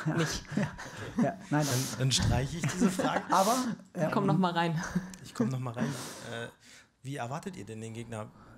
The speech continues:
Speaker 3: auch, äh, mit der großen, äh, personellen, äh, Schieflage, die dort grad vorherrscht?
Speaker 1: Mhm, also mit der personellen Schieflage kann ja, kann man jetzt von der Ferne nicht beurteilen, weil es hieß ja, dass dann eventuell Verletzungen hinzugekommen sind, aber auch erst noch nicht bestätigt worden ist, was genau Verletzungen oder welche Verletzungen da, äh, sind. Das war Anfang der Woche.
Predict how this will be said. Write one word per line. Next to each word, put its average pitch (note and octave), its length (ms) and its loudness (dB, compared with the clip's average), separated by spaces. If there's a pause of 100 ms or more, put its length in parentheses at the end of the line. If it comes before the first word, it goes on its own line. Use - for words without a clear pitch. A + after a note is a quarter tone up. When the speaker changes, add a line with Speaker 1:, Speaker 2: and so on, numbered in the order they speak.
(160)
Speaker 3:
auch, - 300 -8
äh, C#3+ 120 -4
mit C3+ 200 -4
der C3+ 100 0
großen, C#3+ 560 -4
äh, C3 220 -8
personellen, C3+ 680 -6
äh, C3+ 300 -10
Schieflage, B2+ 440 -8
die A#2+ 100 -10
dort D#3+ 280 -2
grad A2 240 -8
vorherrscht? F#2+ 480 -16 (140)
Speaker 1:
Mhm, D3 240 0
also C#3+ 180 0
mit D3+ 120 4
der D3+ 100 0 (240)
personellen D3 340 0
Schieflage E3 360 -2
kann D3+ 120 -2
ja, D#3 120 2 (140)
kann D3+ 120 0
man D#3 80 4
jetzt D3+ 80 -2
von D3 140 -2
der C#3 80 -2
Ferne D#3 320 2
nicht - 200 -2
beurteilen, D3+ 360 0
weil C3 180 0 (540)
es - 160 -10
hieß D#3 240 0
ja, D#3 80 4
dass D3 180 0
dann C#3+ 340 2
eventuell C#3+ 760 2
Verletzungen C#3+ 500 0
hinzugekommen E3+ 560 2
sind, D3 100 4
aber C#3 140 4
auch C3+ 120 -2
erst C3+ 180 0
noch D3 40 2
nicht C#3+ 140 0
bestätigt C#3+ 500 0
worden C#3 220 2
ist, C3 160 -4
was B2 240 -2
genau C3 220 0
Verletzungen B2+ 640 -2
oder B2+ 220 -2
welche C3 180 -4
Verletzungen C3 400 -2
da, A#2+ 80 2
äh, A#2+ 360 -4
sind. C3+ 200 0
Das A#2 100 -4
war A2+ 100 2
Anfang D3 260 0
der B2 120 0
Woche. F#3 320 2